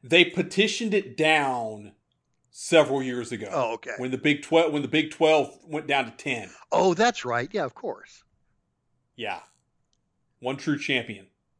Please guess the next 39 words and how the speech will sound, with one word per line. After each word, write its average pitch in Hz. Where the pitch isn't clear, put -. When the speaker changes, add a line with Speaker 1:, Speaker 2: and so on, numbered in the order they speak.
Speaker 1:
Let's 117
ha-, 135
then 123
let's 139
play 135
another 123
game. 107
Speaker 2:
Well, 202
there, 196
Speaker 1:
Yeah. 185
Speaker 2:
there 175
we 185
go. 220
West, 143
it, 165
there, 165
there's 170
Conference 180
U 165
S 165
A's 170
new, 143
uh, 135
new 151
slogan, 160
"One 123
true 156
champion." 175
Because 160
we've 277
only 220
got 214
nine 196
teams, 208
somebody 190
please 185
play 151
with 147
us. 131